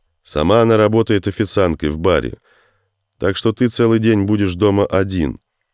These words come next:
Дверь никому не открывай. Если будут какие новости, я сам тебе сообщу. У меня есть свой ключ от ее квартиры, и соседи знают, что я частенько к ней захожу».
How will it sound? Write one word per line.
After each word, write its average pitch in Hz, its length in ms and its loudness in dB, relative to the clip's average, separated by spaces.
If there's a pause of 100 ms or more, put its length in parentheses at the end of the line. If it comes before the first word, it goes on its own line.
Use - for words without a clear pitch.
(340)
Дверь 78 360 0
никому 104 400 0
не 107 100 2
открывай. 73 680 -2 (1040)
Если 82 380 -2
будут 90 540 -4 (300)
какие 92 380 -2
новости, 98 640 -2 (220)
я 85 180 0
сам 92 300 0
тебе 73 260 -4
сообщу. 69 600 -4 (920)
У 73 60 -6
меня 98 240 2
есть 113 220 0
свой 113 240 0
ключ 120 340 0
от 71 120 -6
ее 76 220 0
квартиры, 71 640 -4 (420)
и - 80 -6
соседи 131 380 0
знают, 92 680 0 (240)
что - 220 -8
я 90 180 0
частенько 98 580 -4
к - 60 -12
ней 82 160 0
захожу». 76 640 -4